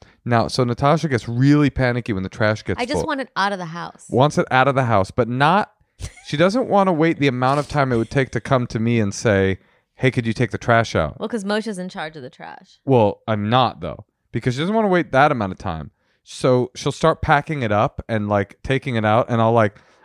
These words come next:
Speaker 1: I've said, like, "Let me take the trash out." Here's the reason why. Our trash, the way we throw it away, it's, o-, is to toss it over this fence. And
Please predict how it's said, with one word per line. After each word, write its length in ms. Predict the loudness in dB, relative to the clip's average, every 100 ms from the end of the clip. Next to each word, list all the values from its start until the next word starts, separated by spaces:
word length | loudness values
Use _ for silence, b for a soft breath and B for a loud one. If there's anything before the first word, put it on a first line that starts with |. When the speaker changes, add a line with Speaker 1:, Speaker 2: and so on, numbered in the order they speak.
| -2
Speaker 1:
I've 120 | -2
said, 280 | 2 2 2
like, 160 | 0
"Let 160 | 0 -2
me 100 | -2
take 220 | -4 -6
the 80 | -6
trash 340 | 0 0 0
out." 200 | 0 -2 b
Here's 240 | 0 0 2
the 80 | 0
reason 300 | 0 -2 -2
why. 240 | -2 -4 -10 _ _ _ _ _ _ _ _ -2
Our 140 | 0
trash, 500 | 0 2 2 2 -2 -12 -6
the 100 | 0
way 220 | 2 2
we 260 | 0 0
throw 240 | 0 2 4
it 60 |
away, 280 | 4 2 2 0
it's, 180 | -8 -10 _
o-, 360 | -2 -2 -6 -4
is 220 | -4 -4 -8
to 100 | -10
toss 440 | -8 0 0 0
it 80 | -4
over 240 | -2 -2 -2
this 260 | -4 -6
fence. 460 | -2 0 0 -2 -10 b b b _
And 200 | 0 0